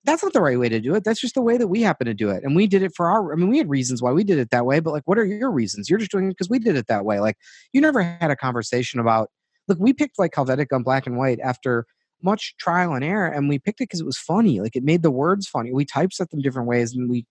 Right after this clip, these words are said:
play tested it, and we tried it, and we realized, like, giving it that look made it really funny. But now other people make their games black and white Helvetica just because they think, like, "Well, that's how these things look." And, like, why though? Like, you're not,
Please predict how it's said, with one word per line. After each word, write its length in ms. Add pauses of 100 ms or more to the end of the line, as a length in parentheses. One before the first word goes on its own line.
play 160
tested 400
it, 40
and 100
we 80
tried 380
it, 80
and 100
we 100
realized, 480
like, 120 (400)
giving 220
it 160
that 140
look 160
made 140
it 40
really 200
funny. 340
But 160 (400)
now 160
other 240
people 200
make 180
their 100
games 220
black 240
and 100
white 100
Helvetica 540
just 160
because 440 (140)
they 100
think, 200
like, 100 (120)
"Well, 100
that's 200
how 80
these 200
things 220
look." 280
And, 100
like, 180 (340)
why 280
though? 200
Like, 240
you're 80
not, 220